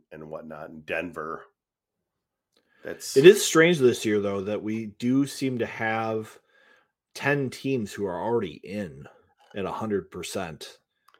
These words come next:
Speaker 2: according
Speaker 1: Yes.
Speaker 2: to pairwise player. Usually, it's not that high. Ten teams
Speaker 1: <clears throat>
Speaker 2: being safe is a large number in my
Speaker 1: True.
Speaker 2: mind, especially considering that I think we're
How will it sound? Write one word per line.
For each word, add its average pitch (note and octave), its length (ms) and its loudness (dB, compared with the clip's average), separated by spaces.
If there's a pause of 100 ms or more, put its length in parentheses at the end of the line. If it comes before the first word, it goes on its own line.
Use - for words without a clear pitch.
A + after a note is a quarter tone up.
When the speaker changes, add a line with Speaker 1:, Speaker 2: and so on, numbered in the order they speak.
Speaker 2:
according G2+ 340 2
Speaker 1:
Yes. G2 200 6
Speaker 2:
to F2 180 -6 (260)
pairwise G2+ 640 0
player. E2+ 480 -6 (640)
Usually, C#3+ 640 6 (220)
it's A#2+ 220 2
not A#2 320 0 (160)
that G2 260 -2
high. D#2+ 460 -6 (100)
Ten A2+ 260 -6
teams A#2 640 -4
Speaker 1:
<clears throat> - 40 -14
Speaker 2:
being G#2+ 300 0
safe G2+ 520 -2
is E2+ 460 -8 (800)
a F#2+ 140 -6 (180)
large C3+ 380 8
number G#2 480 -2 (400)
in - 80 6
my F3+ 60 10 (100)
Speaker 1:
True. - 80 4
Speaker 2:
mind, G#2 200 -2
especially F3 760 12 (180)
considering C#3 640 4
that A#2+ 260 -2 (100)
I F2 80 -12
think C3+ 280 -8
we're F3 120 -4